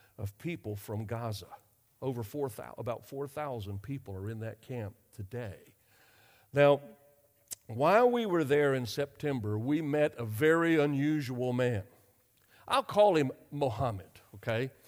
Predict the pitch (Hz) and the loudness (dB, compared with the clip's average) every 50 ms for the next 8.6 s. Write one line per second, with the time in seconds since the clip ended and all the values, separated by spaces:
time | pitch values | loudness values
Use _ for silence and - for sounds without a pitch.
0 | - - - - - - _ - 123 127 123 127 131 131 143 139 127 - 127 139 | -20 -20 -20 -20 -20 -14 _ 0 2 4 6 6 4 4 2 0 -4 -2 0 0
1 | 131 123 156 190 220 226 220 202 175 147 131 135 139 135 135 127 107 - - 123 | 0 2 2 2 4 6 6 6 4 4 0 0 0 0 0 -2 -4 -8 -8 -6
2 | 127 - 131 139 143 147 160 - - - 139 135 131 123 160 196 185 - - - | -6 -4 -2 -2 -2 -2 -4 -4 -6 -4 -4 -2 -2 -2 -4 -6 -8 -12 -14 -16
3 | - _ _ - - 123 139 139 - - 123 120 117 151 190 180 - - _ _ | -18 _ _ -12 -8 -8 -8 -6 -6 -6 -6 -6 -6 -6 -8 -12 -16 -20 _ _
4 | _ _ - 117 113 113 113 113 110 113 - - - 131 135 135 139 135 123 127 | _ _ -8 -6 -6 -4 -4 -6 -8 -10 -12 -10 -4 -2 -2 0 0 0 2 4
5 | 123 117 117 113 104 101 - _ _ - - _ _ _ _ _ _ _ _ _ | 4 4 4 2 -2 -6 -10 _ _ -20 -20 _ _ _ _ _ _ _ _ _
6 | - 196 226 233 254 262 262 240 - - - 135 110 127 170 190 190 202 196 196 | -2 0 2 2 2 0 0 -2 -6 -10 -12 -8 -4 0 4 4 4 4 4 4
7 | 175 139 123 117 - - - 143 143 135 131 143 170 175 - - 151 143 131 117 | 4 4 2 0 -2 -4 -2 -2 0 0 0 0 0 0 0 -2 -6 -6 -4 -6
8 | 151 156 143 - 127 113 107 110 113 107 - | -8 -8 -8 -8 -6 -4 -2 -2 -4 -6 -8